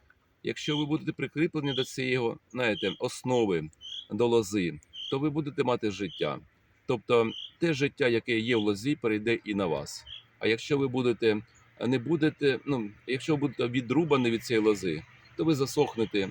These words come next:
і вас спалять, як сміття. І ще сказав, що це є якраз такий вираз, який ми всі знаємо, що «без мене ви не можете нічого».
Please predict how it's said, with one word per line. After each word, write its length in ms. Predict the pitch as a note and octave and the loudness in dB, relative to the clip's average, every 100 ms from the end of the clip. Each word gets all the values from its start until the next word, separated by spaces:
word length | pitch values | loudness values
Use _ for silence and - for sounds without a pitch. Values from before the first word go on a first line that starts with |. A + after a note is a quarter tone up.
| - | -2
і 100 | C3 | 0
вас 200 | B2 - | 0 -2
спалять, 500 | - G2+ E2+ D2 - | 0 0 0 -2 -4
як 140 | G#2 | -4
сміття. 520 | - A2 G2 - D2 C2 - - - - - - - - - - | -4 -4 -4 -4 -4 -6 -14 -20 -20 -20 -20 -20 -20 -20 -20 -6
І 100 | C#3 | -4
ще 160 | D3 G#3+ | 2 0
сказав, 460 | - F3 D#3 D3+ | 2 0 4 4
що 520 | C3 - C#3 B2+ A#2+ - - | 2 0 2 4 4 0 -10
це 200 | - D3 | 0 4
є 180 | D3+ D#3 - | 4 2 2
якраз 280 | C#3+ D3 C#3 | 0 -2 -4
такий 280 | C3+ C#3 | -4 -2
вираз, 360 | C3+ E3 D#3 - | 2 4 4 2
який 200 | A#2+ C3 | -4 -2
ми 100 | A#2+ | -2
всі 220 | G#2 G#2+ | -2 -4
знаємо, 600 | G2 A2 C3 B2+ A#2 A#2 - - - | -2 0 2 2 2 0 -6 -20 -10
що 220 | - C3+ | -2 0
«без 320 | A2 C3+ A#2+ | 2 0 0
мене 380 | A#2 D3+ D#3+ D#3+ - | 0 0 2 0 0
ви 180 | B2 B2+ | -2 0
не 120 | A#2+ | 0
можете 520 | A#2 C3+ B2+ A#2+ C3+ | 0 0 -2 -4 -4
нічого». 540 | A#2 G#2 G#2+ G2 E2 | -4 -4 -4 -2 -4